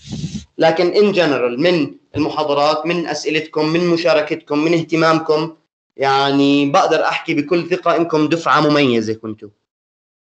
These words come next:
آه، سواء أنتوا أو الشعبة الثانية. فبتشكركم كلياتكم فردا فردا، يعطيكم العافية، الأفر تاعكم كان رائع الفصل هذا.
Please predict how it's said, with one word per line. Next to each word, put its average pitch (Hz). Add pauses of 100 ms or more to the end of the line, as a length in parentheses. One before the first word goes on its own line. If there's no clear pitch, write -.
(600)
آه، 143
سواء 175
أنتوا 180
أو 165
الشعبة 151
الثانية. 113 (480)
فبتشكركم 135
كلياتكم 165
فردا 151
فردا، 143 (360)
يعطيكم 165
العافية، 139
الأفر 156
تاعكم 147
كان 143
رائع 139
الفصل 131
هذا. 120